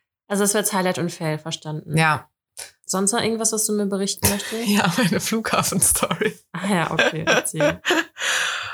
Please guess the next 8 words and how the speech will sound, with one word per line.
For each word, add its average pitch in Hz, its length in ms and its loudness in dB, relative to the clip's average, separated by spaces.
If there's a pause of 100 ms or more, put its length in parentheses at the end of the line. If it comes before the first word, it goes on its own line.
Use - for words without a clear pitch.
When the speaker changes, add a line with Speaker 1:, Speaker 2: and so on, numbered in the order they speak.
(160)
Speaker 2:
Oh, 254 380 6 (100)
ähm, 208 380 4 (400)
ich, 220 240 4
äh, 220 80 4
bin 254 160 2
aus 226 160 4
Düsseldorf 202 540 2
geflogen 170 680 0